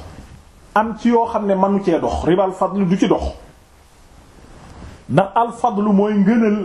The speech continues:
ngënalante wooy def ci produit yi. Ñaari produit yoo xam ne ñoo bokk. Nga ñëw di leen gënalante parce que yow jàpp nga ne sa bos moo gën a, moo gën a kii, wala bosu waa ji moom moo gën, léegi kon man te damaa soxla bosam,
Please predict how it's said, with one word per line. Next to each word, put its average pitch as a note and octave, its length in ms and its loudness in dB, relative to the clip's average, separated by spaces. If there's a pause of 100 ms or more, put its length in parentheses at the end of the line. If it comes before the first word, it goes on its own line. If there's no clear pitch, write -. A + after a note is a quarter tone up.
ngënalante D4 640 2
wooy A#3+ 220 0
def A#3 240 -6
ci C4+ 80 2
produit A3+ 580 4
yi. - 40 -8 (1160)
Ñaari D4+ 360 0
produit D4 440 0
yoo A#3+ 160 2
xam A3+ 160 -4
ne A3+ 100 -4
ñoo B3 220 0
bokk. A3 320 -2 (1800)
Nga E3+ 240 2
ñëw C#4+ 240 -2
di B3+ 80 0
leen C4 260 0
gënalante B3+ 600 2
parce B3 240 -2
que A#3+ 80 -2
yow A#3+ 120 0
jàpp A#3 220 0
nga A3+ 160 -2
ne G#3+ 100 0
sa G#3+ 140 0
bos G3+ 220 -2
moo G#3 260 2
gën G3+ 160 2
a, G3+ 60 0
moo G3 260 0
gën G3+ 160 0
a G3+ 60 0
kii, A#3+ 160 -4
wala A#3+ 220 0
bosu G3 280 -2 (100)
waa A3 220 2
ji G#3 140 0
moom G#3 200 2
moo A3+ 280 2
gën, A#3 260 -2
léegi G3+ 320 -2
kon A3+ 160 2
man G#3+ 240 -4
te G#3+ 80 0
damaa B3+ 300 0
soxla B3 240 0
bosam, G3+ 300 -2